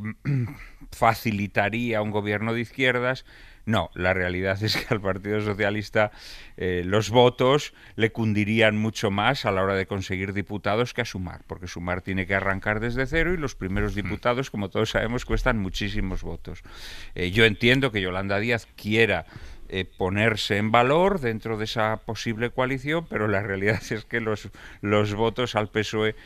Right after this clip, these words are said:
Speaker 1: eh, valen más. Esto, esto es así, ¿no? Porque dan más diputados.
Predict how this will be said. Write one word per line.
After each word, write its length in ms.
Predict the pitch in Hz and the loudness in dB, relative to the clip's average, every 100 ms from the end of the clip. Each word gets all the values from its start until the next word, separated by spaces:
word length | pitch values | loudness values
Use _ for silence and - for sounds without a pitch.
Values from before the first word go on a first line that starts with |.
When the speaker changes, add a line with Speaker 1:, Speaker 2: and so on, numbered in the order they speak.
| - - | -20 -6
Speaker 1:
eh, 160 | 90 | -4
valen 340 | 87 92 80 78 | 2 2 0 -2
más. 320 | 110 98 - | -2 -4 -6
Esto, 400 | 90 - 92 87 - - - - - - | -12 -6 -4 -4 -6 -10 -14 -18 -20 -12
esto 260 | 85 - | -10 -6
es 100 | 90 | -6
así, 280 | 80 - 104 | -4 -2 0
¿no? 160 | 85 113 | 0 -2
Porque 260 | 101 85 | -4 -2
dan 220 | 82 90 | -2 -2
más 260 | 92 90 85 | -2 -4 -4
diputados. 720 | 87 82 82 85 82 80 - | -8 -8 -8 -8 -8 -10 -14